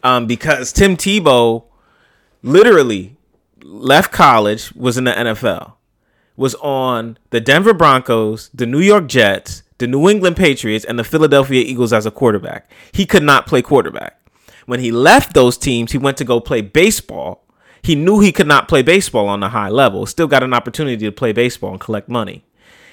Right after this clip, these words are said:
Then, when his baseball career ended, he went to broadcasting and then decided from broadcasting he wanted to return to play football again and to play a different position.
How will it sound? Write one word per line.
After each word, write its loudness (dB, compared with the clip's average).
Then, 4
when -2
his -4
baseball 2
career 2
ended, -2
he -6
went -4
to -4
broadcasting 2
and -6
then 2
decided 0
from -4
broadcasting 0
he 0
wanted 2
to -4
return 0
to -12
play -2
football 2
again 0
and -8
to -6
play 0
a 0
different -4
position. -6